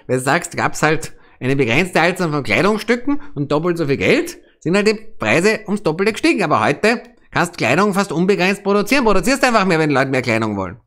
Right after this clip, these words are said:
Drückst einfach drauf und produzierst mehr. Fertig. Dann, okay.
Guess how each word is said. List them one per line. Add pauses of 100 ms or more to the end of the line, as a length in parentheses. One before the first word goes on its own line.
(160)
Drückst
einfach
drauf (320)
und
produzierst
mehr. (680)
Fertig. (1000)
Dann,
okay.